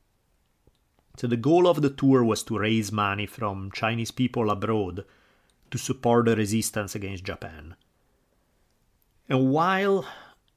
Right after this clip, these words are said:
he wasn't thrilled about leaving behind their kids, Hoi Chuan chose to do his patriotic duty in the best way he knew how. So he would go on tour and raise the money.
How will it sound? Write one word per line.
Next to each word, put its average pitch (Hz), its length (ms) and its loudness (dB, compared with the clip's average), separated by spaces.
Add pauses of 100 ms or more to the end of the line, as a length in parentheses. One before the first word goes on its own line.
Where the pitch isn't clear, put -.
(440)
he - 160 -4
wasn't 139 460 2
thrilled 113 380 2
about 101 320 0
leaving 104 360 -4
behind 101 480 -8
their 92 140 -8
kids, 110 640 -6 (600)
Hoi 156 240 -4
Chuan 131 460 -2
chose 113 380 -6
to 113 220 -4
do 107 300 -4
his - 260 -8
patriotic 110 840 -4
duty 104 460 -4
in 101 160 -8
the 101 80 -10
best 104 340 -6
way 104 160 -4
he 101 160 -12
knew 95 240 -12
how. 76 300 -12 (920)
So 113 140 -6
he 110 160 -2
would 104 200 -4
go 139 200 2
on 147 180 0
tour 110 480 0 (320)
and 110 180 -2
raise 110 260 0
the 104 80 -10
money. 76 360 -16